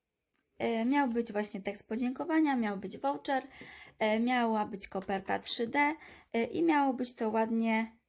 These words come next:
e, że tak powiem, ładnie opakowane, e, właśnie w jakąś taką, em, no właśnie w jakieś takie opakowanie. <laughs> E, i stworzyłam coś takiego.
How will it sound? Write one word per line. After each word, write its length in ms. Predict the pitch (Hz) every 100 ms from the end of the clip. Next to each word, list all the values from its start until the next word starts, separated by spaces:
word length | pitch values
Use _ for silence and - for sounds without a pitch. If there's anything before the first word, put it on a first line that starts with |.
| _ 196
e, 300 | 190 190 196
że 80 |
tak 140 | 208 185
powiem, 320 | 214 202 196
ładnie 360 | 202 202 196 196
opakowane, 800 | - 190 185 196 190 190 190 196 _ _ - - _ - _ _ _
e, 240 | 190 180 180
właśnie 460 | 180 185 - 185
w 40 | 185
jakąś 360 | 180 185 180
taką, 520 | - 170 180 180 170 - _
em, 480 | - 180 170 160 - - 554
no 60 | 240
właśnie 320 | 262 240 220
w 20 |
jakieś 300 | 262 202 214
takie 280 | 214 - -
opakowanie. 680 | 196 185 190 185 - -
<laughs> 100 | - 285 277 - - - - - _ -
E, 360 | 226 220 233 -
i 380 | - 523 494 480
stworzyłam 680 | - 277 247 262 240 226 226
coś 200 | 247 -
takiego. 640 | - - 339 349 294